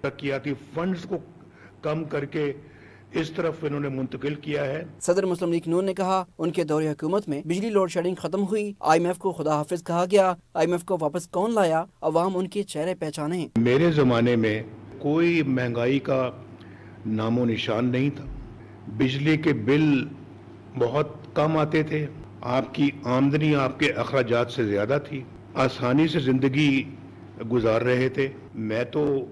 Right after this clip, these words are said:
Speaker 1: आईएमएफ़ के साथ हाथ मिला के खुदा हाफिज कह दिया था। फिर आईएमएफ़ को दोबारा लाने वाले कौन हैं?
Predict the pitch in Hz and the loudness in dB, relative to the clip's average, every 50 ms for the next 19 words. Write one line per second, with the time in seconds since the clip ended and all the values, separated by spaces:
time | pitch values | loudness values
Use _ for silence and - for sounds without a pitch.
0 | - - - - - 123 120 127 131 131 135 139 135 - - 151 135 - 139 123 | -12 -18 -20 -10 -6 -2 0 0 2 2 0 0 -2 -2 -4 -6 -4 -2 -2 -2
1 | 127 127 127 - - - - 147 131 123 120 117 113 - - - - - - - | -2 -2 -4 -8 -16 -6 -4 -2 0 0 0 -2 -4 -8 -14 -20 -20 -20 -20 -20
2 | - - - - - - - 113 107 117 123 123 - 139 131 127 127 123 127 127 | -20 -20 -20 -20 -20 -16 -8 -4 -2 -2 -2 -2 -2 -2 -2 0 0 0 0 0
3 | 151 135 - - 135 127 123 123 127 131 - 202 196 196 - 202 190 175 190 190 | -2 -2 0 -2 0 0 0 0 0 0 0 -2 -2 0 -2 -2 -2 0 0 0
4 | 180 156 131 113 - - - - - - - - - - - - 123 127 - - | 0 0 -2 -6 -10 -10 -12 -14 -18 -20 -20 -20 -20 -20 -10 -8 -8 -8 -8 -10
5 | - - - 127 127 131 139 135 131 - 147 120 113 113 104 110 117 127 127 131 | -12 -6 -2 0 0 0 0 -2 -2 -2 -4 -2 -2 -2 -2 0 0 0 0 0
6 | 127 135 143 143 156 165 170 165 160 - 175 208 240 247 190 123 98 90 | 0 0 0 0 0 0 0 0 0 -2 0 2 2 0 0 0 -4 -8